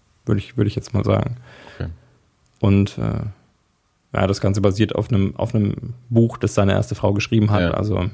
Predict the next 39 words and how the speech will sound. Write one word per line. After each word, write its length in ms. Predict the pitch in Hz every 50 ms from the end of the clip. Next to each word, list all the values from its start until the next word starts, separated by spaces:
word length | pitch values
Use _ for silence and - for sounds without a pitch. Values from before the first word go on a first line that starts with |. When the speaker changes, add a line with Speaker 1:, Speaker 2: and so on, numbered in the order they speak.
| - - _ _ -
Speaker 2:
Ja. 140 | 98 98 92 - _ _ _ _ _ _ _
Speaker 1:
scheint 240 | - - 104 101
auch 100 | 101 107
jemand 220 | 113 104 98 95 -
zu 60 | -
sein, 200 | 95 95 92 92
der 80 | 95 90
ihn 140 | 92 90 -
kennt. 320 | - - 98 95 - - - _ _
Speaker 2:
Mhm. 240 | - 87 85 90 95 - _ _ _ -
Ja. 140 | 90 92 92 - _ _ _ _ -
Ja. 120 | 90 90
Speaker 1:
Würde 140 | 92 98 -
ich 60 | -
jetzt 180 | 127 120 - -
mal 140 | 101 101 101
sagen. 260 | 107 104 104 107 101 - _ _
Speaker 2:
Klar. 300 | - - - 95 - - - - - - - - - - - -
Ja, 140 | 101 120 131
wie 40 | 131
gesagt, 220 | 120 123 123 123
es 300 | 95 98 104 104 - -
kann 260 | - - - 107 110
auch 60 | 113
sein, 100 | 101 104
dass 100 | 104 104
ich 60 | 101 98
was 140 | 101 -
verwechsel 340 | - - 90 92 - - 95
oder 240 | - - 92 98 92
dass 220 | 87 90 90 -
das 100 | - 87 -
auch 140 | - 80 -
einfach 200 | - 85 80 85
nur 120 | 85 80
böse 240 | - 87 85 85 -
Gerüchte 400 | - 87 - 92 - - 87 80
waren. 320 | 80 80 82 85 85 78
Aber 260 | - - 76 78 78